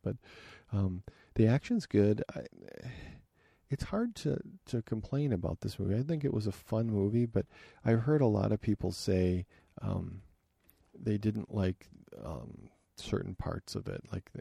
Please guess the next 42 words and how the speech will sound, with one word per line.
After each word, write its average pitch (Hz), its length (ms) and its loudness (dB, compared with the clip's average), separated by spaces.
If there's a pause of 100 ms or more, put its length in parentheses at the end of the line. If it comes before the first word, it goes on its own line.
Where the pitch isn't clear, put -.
(560)
you 98 80 -4
know, 85 60 -4
like, 87 160 -8
there 131 200 2
are 131 60 2
people 113 240 -2
who 98 100 0
say 92 180 -2
online 87 420 -2
that 92 140 -6
it's - 180 -10
not 85 200 -4
a 87 60 -6
good 90 200 -8
movie, 92 260 -4
and 98 120 -2
I, 117 140 0 (100)
I 113 120 0
would 117 180 2
disagree. 87 580 0
I 90 80 -2
think 135 200 -4
it's - 120 -6
a - 40 -6
good - 260 -2
movie. 104 380 0 (440)
I - 40 -8
think 120 140 -2
it's - 140 -2
got 101 200 0
its 92 140 -2
flaws, 90 640 0 (380)
and 110 140 -6
part 147 240 0
of 135 120 4
the 101 100 0
flaws 110 800 0
tend 113 280 -2
to 107 80 0
be, 104 300 0
to - 100 -6
me, 95 440 2